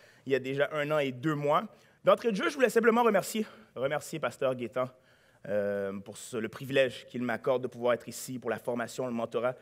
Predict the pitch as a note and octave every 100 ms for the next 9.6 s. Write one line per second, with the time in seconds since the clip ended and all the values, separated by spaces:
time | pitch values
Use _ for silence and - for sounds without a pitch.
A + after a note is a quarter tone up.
0 | - _ - G#3+ F3 G#3 D#3+ D#3+ D3 D#3+
1 | E3+ D3+ C#3+ B2 C#3+ F3 D#3 C#3 C3 C3+
2 | B2+ C3+ C#3+ D3 C#3+ - _ - B2+ B2
3 | C3 B2+ A2+ - C3+ - _ _ _ _
4 | _ _ _ G#2+ B2 - - - G#2+ G2+
5 | G#2 G#2+ - _ _ _ _ _ - G#2
6 | G#2 - _ _ _ _ _ _ _ _
7 | _ _ - - _ _ _ _ A#3+ -
8 | C#5+ C#5+ - - - _ _ _ _ _
9 | _ _ _ F3 C4+ E4